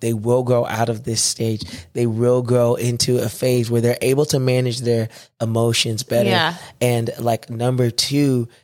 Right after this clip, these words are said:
Speaker 1: that there is so much grace.
Speaker 2: Mm.
Speaker 1: There's so much grace for us in the, in these seasons of raising up children. Like, no matter how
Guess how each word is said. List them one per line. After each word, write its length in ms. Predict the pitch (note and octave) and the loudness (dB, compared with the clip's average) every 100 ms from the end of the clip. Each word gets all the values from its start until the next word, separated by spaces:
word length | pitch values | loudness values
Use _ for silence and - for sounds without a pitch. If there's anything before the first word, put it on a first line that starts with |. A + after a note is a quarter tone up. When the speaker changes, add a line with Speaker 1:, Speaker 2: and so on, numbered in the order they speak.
| _ _ | _ _
Speaker 1:
that 380 | A2+ G#2 C#3 G#2+ | -8 -8 -14 -4
there 260 | B2 C#3 | 0 2
is 160 | C3 A#2 | 2 0
so 380 | - - B2+ B2+ | 0 0 0 0
much 420 | B2 A#2+ - - | -2 -4 -6 -8
grace. 720 | C3+ B2 G#2 - - - - B3 | -8 -6 -6 -8 -8 -8 -10 -18
Speaker 2:
Mm. 80 | A3+ G#3+ _ - | -20 _ _ -6
Speaker 1:
There's 200 | C#3 D3 | -2 0
so 200 | - F#3+ | 0 0
much 340 | G3+ F#3+ - | -2 -4 -6
grace 400 | D3 D#3+ F#3+ - | -2 0 2 0
for 160 | - A2+ | -2 -2
us 340 | G#2 F#2 - - - _ _ | -4 -4 -6 -6 -12 _ _
in 140 | B2+ | -2
the, 160 | B2+ B2 - | 0 0 0
in 120 | C3 | 0
these 180 | B2+ B2 | 0 0
seasons 440 | - C3+ B2+ B2 | 0 -2 -2 -2
of 260 | B2 A2 A2 | -4 -4 -2
raising 460 | A#2+ B2+ B2 B2+ A#2+ | 2 2 0 -2 -2
up 240 | A#2+ - _ _ _ | -2 -6 _ _ _
children. 640 | - - B2+ A#2+ A#2 A2 | -4 0 2 0 -2 -4
Like, 180 | G#2+ B2+ | -6 -6
no 100 | D#3 | -2
matter 280 | D3 E3 F3+ | 0 2 2
how 320 | C#3+ C3 A#2 | 2 2 0